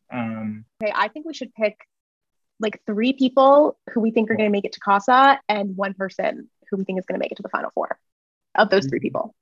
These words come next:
Speaker 1: Do you have picks? Do you wanna go?
Speaker 2: Oh my God, okay. Um, I actually hadn't really thought about it.
Speaker 1: <laughs>
Speaker 2: Um, making it to Casa, I think Paige is definitely gonna make it to Casa because I think she's, like, already such a fan favorite.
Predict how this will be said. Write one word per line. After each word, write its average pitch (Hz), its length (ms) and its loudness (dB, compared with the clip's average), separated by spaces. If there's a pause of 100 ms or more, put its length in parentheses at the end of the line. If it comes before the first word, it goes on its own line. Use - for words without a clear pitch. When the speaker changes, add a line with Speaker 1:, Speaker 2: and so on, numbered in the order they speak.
(400)
Speaker 1:
Do 139 60 2
you 147 60 2
have 143 80 -6
picks? 151 220 -4
Do 156 100 -10
you 135 60 -10
wanna 139 120 -4
go? 135 240 -2 (720)
Speaker 2:
Oh - 60 2
my 208 100 2
God, 196 220 2
okay. 196 420 0
Um, 202 420 6 (320)
I 208 120 0
actually 214 580 0 (140)
hadn't 202 200 -2
really 208 160 -4
thought 180 180 -4
about 208 220 2
it. 254 200 2 (260)
Speaker 1:
<laughs> 175 560 2
Speaker 2:
Um, 220 440 4 (1800)
making 233 360 -8
it 320 80 -10
to 277 80 -12
Casa, 233 680 2 (160)
I 208 100 -2
think 254 320 -6 (320)
Paige 202 540 -6
is 190 440 -2 (220)
definitely 208 300 4
gonna 247 100 4
make 247 120 2
it 262 40 -2
to 262 60 -4
Casa 254 300 2
because 220 180 -2
I 190 40 -4
think 190 160 -8
she's, 190 140 -8
like, - 140 -6
already 196 160 2
such 196 140 -2
a 196 60 -2
fan 190 220 2
favorite. 202 440 6